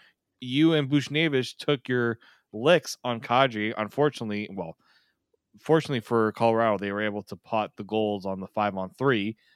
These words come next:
But for the Saint Louis Blues, they went into this game saying, "We're not gonna let this phase us.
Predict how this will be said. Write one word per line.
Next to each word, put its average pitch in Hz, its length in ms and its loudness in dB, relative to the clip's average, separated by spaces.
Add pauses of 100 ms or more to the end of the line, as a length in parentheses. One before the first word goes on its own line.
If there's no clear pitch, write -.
(220)
But 113 360 -2
for 135 120 -4
the 117 140 -2
Saint 165 240 0
Louis 139 160 2
Blues, 123 300 0
they 175 180 0
went 233 200 2
into 190 160 -2
this 131 160 -4
game 131 280 -2
saying, 120 480 -2 (880)
"We're 127 220 -2
not 139 260 4
gonna 147 160 0
let 139 260 2
this 135 140 -6
phase 110 300 0
us. 98 240 -6